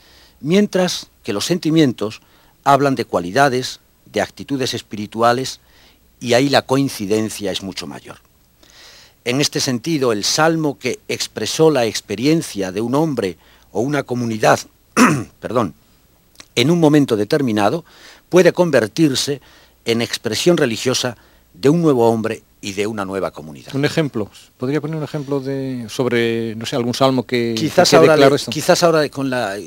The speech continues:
Speaker 1: continuando esta misma idea, le pongo
Speaker 2: No,
Speaker 1: un ejemplo y se
Speaker 2: perdón.
Speaker 1: entiende tanto mejor. Por ser poesía,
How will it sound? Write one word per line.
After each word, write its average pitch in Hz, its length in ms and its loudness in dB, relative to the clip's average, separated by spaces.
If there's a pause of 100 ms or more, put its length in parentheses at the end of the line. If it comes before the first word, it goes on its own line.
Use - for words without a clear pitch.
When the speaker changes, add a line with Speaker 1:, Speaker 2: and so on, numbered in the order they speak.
(200)
Speaker 1:
continuando 131 580 2
esta 135 180 -2
misma 123 260 0
idea, 135 340 2
le 113 120 -4
pongo 117 140 0
Speaker 2:
No, 131 60 2
Speaker 1:
un 120 60 0
ejemplo 123 360 -2
y 104 40 -4
se 117 100 -6
Speaker 2:
perdón. 113 180 -2
Speaker 1:
entiende 110 180 0
tanto 104 280 -4
mejor. - 260 -18 (960)
Por 135 180 4
ser 220 240 8
poesía, 131 540 2